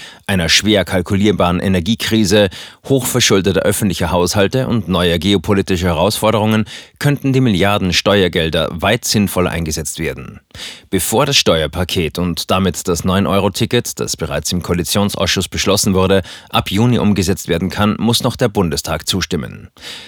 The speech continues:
Die Abgeordneten des Deutschen Bundestages haben es Ende Mai in der Hand. Sie können das gut gemeinte, aber sicher nicht gut gemachte, nahezu gratis Sommerticket noch stoppen,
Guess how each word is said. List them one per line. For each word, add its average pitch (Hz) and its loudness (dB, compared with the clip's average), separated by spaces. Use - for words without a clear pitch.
Die 131 4
Abgeordneten 104 2
des 92 0
Deutschen 98 2
Bundestages 107 2
haben 82 0
es 82 -2
Ende 95 0
Mai 87 2
in 92 0
der 104 2
Hand. 92 -6
Sie 123 2
können 147 0
das 127 0
gut 120 0
gemeinte, 110 2
aber 85 0
sicher 104 0
nicht 92 0
gut 107 0
gemachte, 98 2
nahezu 82 -2
gratis 87 0
Sommerticket 98 0
noch 107 0
stoppen, 76 -4